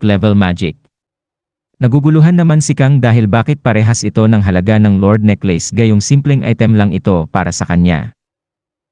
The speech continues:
Sinabi naman ni Lilith na mas gusto kasi ng mga deity na ang item na iaalay mo sa kanila ay konektado sa kanila, gaya ng magical item na ito. Agad niyang binigay kay Lilith ang wooden cane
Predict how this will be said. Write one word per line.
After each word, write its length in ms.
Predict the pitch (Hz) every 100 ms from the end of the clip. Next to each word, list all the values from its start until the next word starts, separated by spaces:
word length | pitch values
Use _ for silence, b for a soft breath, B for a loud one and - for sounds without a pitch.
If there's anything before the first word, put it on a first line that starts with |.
| _
Sinabi 480 | - 147 151 151 170
naman 240 | 175 160
ni 80 | 139
Lilith 400 | 123 131 147 147
na 80 | 131
mas 180 | 123 -
gusto 300 | 120 - 135
kasi 240 | 113 131
ng 160 | 123 113
mga 180 | 107 101
deity 340 | 110 113 131 131
na 160 | 127 113
ang 80 | 107
item 400 | 113 123 127 135
na 80 |
iaalay 400 | 113 98 104 113
mo 240 | 104 101 101
sa 100 | -
kanila 540 | 101 90 92 98 160 _ -
ay 100 | 139
konektado 560 | 135 110 - 120 110 113
sa 160 | - 101
kanila, 480 | 95 90 90 95 _ -
gaya 320 | 117 131 139
ng 160 | 135 117
magical 420 | 107 107 113 104
item 320 | 92 107 104
na 140 | 98 87
ito. 320 | 90 78 98 _ _ _ _ _ _ _ _ -
Agad 240 | 127 147 147
niyang 160 | 170
binigay 400 | 143 139 123 131
kay 160 | 135 113
Lilith 320 | 110 123 -
ang 160 | 87 104
wooden 320 | 107 123 156
cane 400 | - 98 82